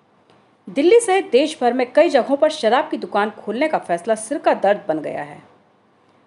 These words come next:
शराब की दुकान खुलते ही शराब के शौकीन लोगों की भीड़ दुकानों में उमड़ पड़ी और सुबह से ही दुकानों के सामने लोगों की भीड़ एकत्रित हो गई। यहाँ तक कि लोग कोरोना जैसी खतरनाक बीमारी से भी बेखबर नजर आए।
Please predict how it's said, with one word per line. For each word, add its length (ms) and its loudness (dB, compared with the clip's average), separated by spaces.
शराब 340 2
की 80 0
दुकान 340 2
खुलते 360 -2
ही 160 -2
शराब 520 0
के 80 0
शौकीन 440 0
लोगों 300 0
की 140 -6
भीड़ 200 -2
दुकानों 460 0
में 100 2
उमड़ 320 0
पड़ी 300 -4
और 60 2
सुबह 320 0
से 100 2
ही 100 6
दुकानों 400 2
के 100 -2
सामने 340 0
लोगों 320 2
की 120 -4
भीड़ 200 -2
एकत्रित 580 0
हो 40 -8
गई। 240 -14
यहाँ 340 2
तक 140 -2
कि 100 -4
लोग 280 0
कोरोना 280 4
जैसी 320 2
खतरनाक 680 -2
बीमारी 340 0
से 140 -2
भी 100 -2
बेखबर 480 0
नजर 300 -2
आए। 160 -12